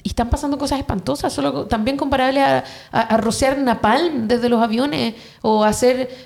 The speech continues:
estallar ciudades enteras. O sea, lo que está pasando es una brutalidad, eh, que ocurre en total impunidad, eh, para el Estado de Israel. Y acá la pregunta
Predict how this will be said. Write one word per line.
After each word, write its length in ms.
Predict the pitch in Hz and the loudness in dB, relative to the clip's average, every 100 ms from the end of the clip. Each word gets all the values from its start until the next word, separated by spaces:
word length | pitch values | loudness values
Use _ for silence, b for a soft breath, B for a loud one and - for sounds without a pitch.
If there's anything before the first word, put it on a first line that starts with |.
| - | -6
estallar 420 | - 220 240 254 | -2 2 2 2
ciudades 380 | 254 247 240 247 | 2 2 4 2
enteras. 500 | 202 - 233 - - | 0 0 0 -2 -6
O 60 | - | -6
sea, 420 | - 220 214 226 | -2 0 2 0
lo 140 | 233 | 0
que 60 | 220 | -2
está 220 | 190 240 | -2 -2
pasando 460 | 269 - 208 277 302 | -2 -2 -2 -2 -2
es 100 | 269 | -2
una 140 | 269 | -2
brutalidad, 600 | 262 247 240 220 233 262 B B B B _ | -2 -2 -2 0 -2 -2 B B B B _
eh, 260 | 185 165 170 | 0 2 0
que 100 | 202 | -2
ocurre 420 | 180 226 226 220 | -2 0 0 0
en 140 | 220 208 | -2 -2
total 420 | 208 185 220 233 - | -2 -2 -2 -2 -6
impunidad, 720 | 220 202 220 190 170 185 196 _ _ _ _ _ _ _ | -4 -2 -2 0 0 -2 -6 _ _ _ _ _ _ _
eh, 240 | 190 175 | 0 2
para 160 | 175 185 | 2 -2
el 60 | 185 | -2
Estado 220 | - 196 | -2 0
de 80 | 180 | 0
Israel. 300 | 185 190 262 - _ _ _ _ _ _ 214 | 0 0 -2 -12 _ _ _ _ _ _ -4
Y 80 | |
acá 140 | 185 202 | 0 2
la 80 | 190 | 2
pregunta 500 | 190 196 196 190 | 4 2 2 0